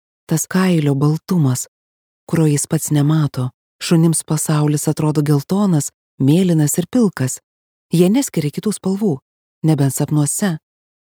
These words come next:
„Evakuokitės, evakuokitės, evakuokitės.“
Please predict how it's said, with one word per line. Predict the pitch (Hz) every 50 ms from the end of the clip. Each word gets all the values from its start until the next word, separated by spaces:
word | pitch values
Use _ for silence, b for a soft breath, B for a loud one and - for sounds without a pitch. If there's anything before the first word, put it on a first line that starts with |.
| _ _ _ _ _ _ _ _ _ _
„Evakuokitės, | - 160 160 160 180 - - - 135 127 - - 139 - - 135 135 - - - _ _ _ _ _ -
evakuokitės, | 165 165 165 196 190 - - - 147 135 135 - - 131 - - 135 131 - - - _ _ _ _ _ -
evakuokitės.“ | 190 185 175 202 185 - - 143 131 123 - - 127 - - 127 123 - -